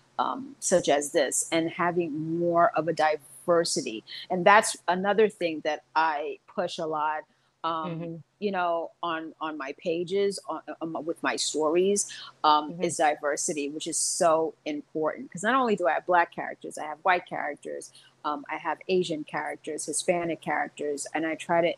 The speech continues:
Speaker 1: implement, you know, just a mixture of people, because I believe the Brothers Curse doesn't only attract one, um, type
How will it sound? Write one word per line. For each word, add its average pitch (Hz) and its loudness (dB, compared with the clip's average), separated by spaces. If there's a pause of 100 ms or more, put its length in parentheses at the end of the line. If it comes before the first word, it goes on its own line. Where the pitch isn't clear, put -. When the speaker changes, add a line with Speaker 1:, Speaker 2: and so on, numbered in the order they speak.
Speaker 1:
implement, 160 -4 (360)
you 170 4
know, 147 -2
just 170 2
a 160 4
mixture 175 0
of 156 0
people, 165 2
because 160 -2
I 185 4
believe 226 4
the 185 4
Brothers 175 4
Curse 165 2
doesn't 170 2
only 165 0
attract 156 -2
one, 156 -4 (420)
um, 147 2
type 175 4